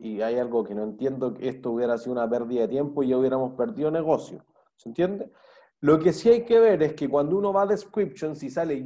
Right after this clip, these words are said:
U S D con la D mayúscula, son dólares estadounidenses.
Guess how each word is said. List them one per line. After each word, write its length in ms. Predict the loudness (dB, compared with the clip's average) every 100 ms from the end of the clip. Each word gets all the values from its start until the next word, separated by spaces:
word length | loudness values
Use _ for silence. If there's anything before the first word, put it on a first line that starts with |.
| -2
U 140 | 0
S 320 | 0 -4 -10
D 320 | -2 -2 -2 -4
con 240 | -4 0
la 140 | -2
D 160 | 0 -2
mayúscula, 1160 | -2 -4 -4 -6 -8 -8 -4 -2 -2 -4 -10 _
son 360 | -10 -6 -4 0
dólares 520 | 2 4 2 0 -4
estadounidenses. 1000 | 0 0 2 0 -2 -2 -4 -12 -16